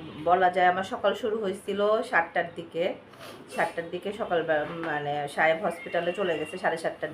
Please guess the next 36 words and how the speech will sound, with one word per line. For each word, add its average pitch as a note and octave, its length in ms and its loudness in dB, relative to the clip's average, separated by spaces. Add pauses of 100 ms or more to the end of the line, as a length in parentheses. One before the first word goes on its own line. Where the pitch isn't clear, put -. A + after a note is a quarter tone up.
দিকে। E3 200 -6 (540)
সাতটার E3+ 360 0
দিকে E3+ 240 -6
উঠে F#3 200 -6
তাকে E3 220 -2
নাস্তা E3 280 -4
টাস্তা F3 240 -4 (100)
করে F3 180 -2 (100)
দিয়ে, E3 140 0 (100)
নাস্তা E3 320 -4
রেডি E3 260 0
করে E3+ 180 0 (100)
দিয়ে E3+ 200 0 (640)
তারপরে D#3+ 360 2 (120)
আবার D3+ 220 0 (320)
একটু - 280 -14
ঘুমাইছিলাম। C3 600 -8 (280)
তো E3+ 40 -14 (100)
যাই D#3+ 220 0
হোক, F3+ 120 -4 (120)
সকালবেলা D#3+ 460 -2
আমি D3+ 180 -10
তো - 60 -2 (480)
আর্লি E3+ 300 -2
বার্ড D3+ 180 2 (140)
না, D3 80 -2 (160)
সকালবেলা D3+ 380 -2 (100)
কখনোই E3+ 360 -4
উঠতে - 260 -12
পারি D3+ 260 -6
না। D#3 80 -10 (560)
তো - 40 -4 (100)
যাই F3 200 2
হোক, G#3 120 -6 (160)
এই F3 100 -2 (380)
কিছুক্ষণ G#3+ 400 -10